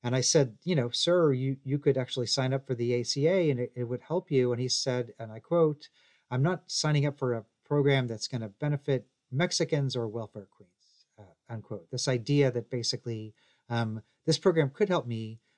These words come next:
but I'd rather die. He, he literally told me, "I'd rather die." And he did pass away over the course of the research rather than sign up for this, for this program. And so part of the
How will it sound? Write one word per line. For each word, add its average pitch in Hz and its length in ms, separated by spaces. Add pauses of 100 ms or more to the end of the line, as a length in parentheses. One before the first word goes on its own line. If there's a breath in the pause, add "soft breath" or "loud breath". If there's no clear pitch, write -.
but 139 100
I'd 170 140
rather 135 280
die. 107 400 (120)
He, 120 140 (140)
he 120 220
literally 147 280
told 123 180
me, 110 80
"I'd 110 160
rather 113 140
die." 98 300 (100)
And 110 200
he 120 120
did 147 240
pass 120 240
away 113 440
over 110 160
the 107 160
course 113 200
of 107 60
the 120 160
research 123 500 (400 soft breath)
rather 165 280
than 135 220
sign 120 340
up 113 120
for 113 100
this, - 420 (180)
for 123 100
this 107 180
program. 127 460
And 120 100
so 151 140
part 233 340
of 202 60
the 147 140